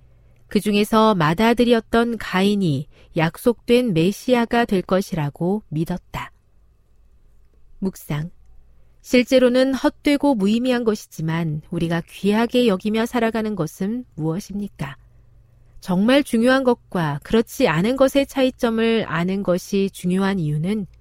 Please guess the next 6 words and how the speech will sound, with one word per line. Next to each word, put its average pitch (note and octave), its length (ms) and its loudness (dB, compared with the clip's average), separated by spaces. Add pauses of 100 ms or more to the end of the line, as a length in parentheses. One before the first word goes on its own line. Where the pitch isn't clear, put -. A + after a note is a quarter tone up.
(160)
무엇일까요? F3 800 -6 (1800)
세상의 C4 500 2
부귀 B3+ 520 2
영화를 A3 400 4
경험했던 G3+ 640 -2
전도자는 E3+ 880 -4